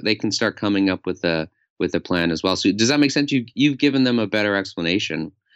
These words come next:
And then hopefully it's an optimistic, 'cause I, the way I like to give a diagnosis is with all these other triggers is usually I fo-, I try to focus on the ones that are modifiable.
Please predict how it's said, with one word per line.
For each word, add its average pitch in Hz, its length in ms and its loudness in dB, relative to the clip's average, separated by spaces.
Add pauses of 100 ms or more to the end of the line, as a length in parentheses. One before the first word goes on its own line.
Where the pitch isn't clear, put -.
(340)
And 92 180 0
then 98 360 2
hopefully 123 460 2
it's 95 140 -2
an 98 100 0
optimistic, 107 680 0
'cause 107 140 -2
I, 135 220 0 (380)
the 113 60 0
way 131 60 2
I 147 80 0
like 147 180 0
to 120 100 -10
give 113 140 -4
a 107 60 -6
diagnosis 95 720 -6
is 85 260 -12
with 87 180 -6
all 104 180 2
these 87 400 0
other 92 180 0
triggers 104 560 0 (360)
is 95 200 0
usually 139 480 6
I 107 60 0
fo-, - 200 -6
I 107 80 -2
try 127 200 -2
to 147 80 0
focus 120 400 -4
on 110 100 2
the 104 80 2
ones 95 240 2
that 95 120 2
are 85 80 0
modifiable. 85 1080 0